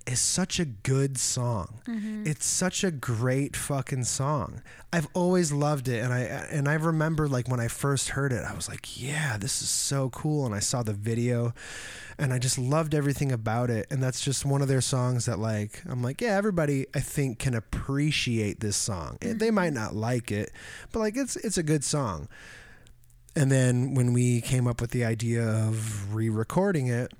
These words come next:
Speaker 1: this definitely makes it, I don't know, um, even a little more, uh, I don't know, it, it kinda, to me, just gives it this whimsy and, like,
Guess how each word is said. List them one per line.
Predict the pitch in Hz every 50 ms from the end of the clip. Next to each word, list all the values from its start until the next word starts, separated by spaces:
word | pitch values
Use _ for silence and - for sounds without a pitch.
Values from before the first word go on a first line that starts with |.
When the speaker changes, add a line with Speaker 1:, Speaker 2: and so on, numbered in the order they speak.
| - - - - - - - - - - - - - - - - - - - - - - - - - - - - - - 120
Speaker 1:
this | 113 127 147 151 151 -
definitely | - - 147 151 160 156 - 165 143 135 131 123
makes | 117 113 113 113 120 120 120 120 - - -
it, | 120 113 110 107 98 - - - - - - - - - - - - - - - -
I | 143 151
don't | 156 151 139
know, | 131 120 113 107 104 107 113 - - - - - - - - - - - - - - - - - - - - - - - - - -
um, | 131 120 113 107 104 101 98 98 101 95 - - - - - - - - - -
even | - 147 151 151 147 143
a | 135 131 127
little | 127 135 135 131 131 127
more, | 127 120 113 110 110 110 110 107 101 101 98 95 98 101 - - - - - - - - - - - - - - - - - - - - - - - - - - -
uh, | - 127 120 113 110 110 107 107 107 -
I | - - 151
don't | 160 156 151
know, | 143 113
it, | 123 139 120 -
it | 143 -
kinda, | 156 156 147 135 117
to | - - - 135
me, | 135 139 139 139 139
just | 127 120 120 113 - - -
gives | - 139 127 113 127
it | 117 -
this | 127 117 -
whimsy | 123 113 117 127 127 131 131 127 123 117 123 123 117 117 117
and, | 113 117 113
like, | 110 104 101 98 - - -